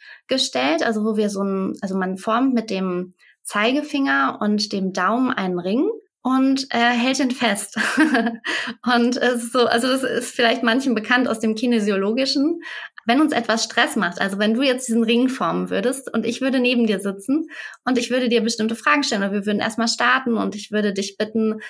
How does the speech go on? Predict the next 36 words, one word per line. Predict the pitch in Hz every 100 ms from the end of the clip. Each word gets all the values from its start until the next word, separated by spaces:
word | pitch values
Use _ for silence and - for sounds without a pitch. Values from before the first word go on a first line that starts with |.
| -
zu | -
sagen, | 196 190 202 208 208
äh, | - 202 190
wie |
du | 214 220
heißt, | 247 311 403 - - - - -
dann | 233
würde | 240 262
dieser | 233 240 220 220 - 202
Ringtest | 247 262 240 226 - 220
stabil | - 202 190 214 240
sein, | 247 269
außer | - 190 202
du | 196
hättest | 196 196 190 -
ein | 185
Problem | 180 190 190
mit |
deinem | 180 175
Namen. | 175 190 277 320 -
Und | 233 233 254 247 226
als | 226
nächstes | 277 311 269
würde | 247 254
ich |
sagen, | 233 233 247 240
äh, | - 220 220 220 226 - - -
oder | 202
dich | 214 -
bitten, | 240 240 220 220
Melanie, | 220 220 226 220
sag | 220 -
mal, | 214 202 214 -
ich | 214 202
heiße | 196 202
Rapunzel. | 185 - 190 190 156 196